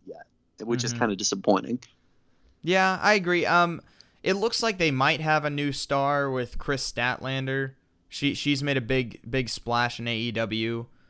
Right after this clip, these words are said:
Speaker 1: Okay.
Speaker 2: Um, 'cause she, <laughs> like, she thinks she's an alien. That's her gimmick.
Speaker 1: Oh, yeah, yeah, yeah. I,
Speaker 2: And
Speaker 1: I
Speaker 2: it's
Speaker 1: saw that
Speaker 2: really
Speaker 1: thing, yeah.
Speaker 2: weird, but it's, you,
Speaker 1: That's
Speaker 2: it's
Speaker 1: fine.
Speaker 2: different, and, and she's
Speaker 1: Yeah.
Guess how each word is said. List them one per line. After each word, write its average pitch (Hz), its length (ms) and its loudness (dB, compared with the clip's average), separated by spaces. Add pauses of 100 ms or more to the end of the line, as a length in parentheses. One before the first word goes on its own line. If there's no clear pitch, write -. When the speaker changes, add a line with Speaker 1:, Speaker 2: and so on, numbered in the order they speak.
(160)
Speaker 1:
Okay. 175 280 8
Speaker 2:
Um, 127 520 2 (180)
'cause 147 160 2
she, 156 360 -4 (100)
<laughs> - 80 -18
like, 135 180 -8
she - 200 -6
thinks 151 260 -6
she's 151 180 -2
an 113 100 -2
alien. 160 540 -2 (300)
That's 120 220 -4
her 143 100 0
gimmick. 143 480 -4 (240)
Speaker 1:
Oh, 262 340 10
yeah, 254 160 2
yeah, 240 140 -2
yeah. 226 440 4
I, 175 160 -6
Speaker 2:
And 165 160 4
Speaker 1:
I 147 60 2
Speaker 2:
it's - 140 0
Speaker 1:
saw 196 100 2
that 156 80 4
Speaker 2:
really 226 240 6
Speaker 1:
thing, 170 80 2
yeah. 147 140 2
Speaker 2:
weird, 170 500 0
but 143 260 4 (200)
it's, - 360 -4 (360)
you, 120 160 -4
Speaker 1:
That's 127 120 -4
Speaker 2:
it's 185 160 6
Speaker 1:
fine. 247 120 2
Speaker 2:
different, 175 480 2
and, 156 260 0
and 151 160 0
she's 165 240 -2
Speaker 1:
Yeah. - 80 8